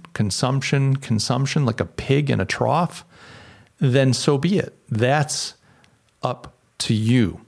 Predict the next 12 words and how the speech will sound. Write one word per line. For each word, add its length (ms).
And 200
anyone 400
that 80
would 160
stand 260
in 60
the 100
way 180
of 60
that 180
is 220
evil. 520